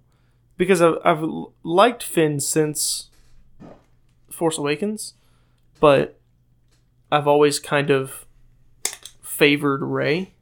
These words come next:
because I feel like I would prefer to be, you know, like, the Jedi, right?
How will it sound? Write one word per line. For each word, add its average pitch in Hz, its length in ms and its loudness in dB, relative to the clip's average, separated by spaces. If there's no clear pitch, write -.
because 143 300 0
I 135 140 0
feel 147 300 0
like 139 240 -2
I 143 200 0
would 139 220 0
prefer 139 500 -4
to - 140 -8
be, 143 360 -8
you 131 120 -8
know, 127 220 -14
like, 131 220 -8
the 131 120 -2
Jedi, 131 520 -6
right? 147 340 -8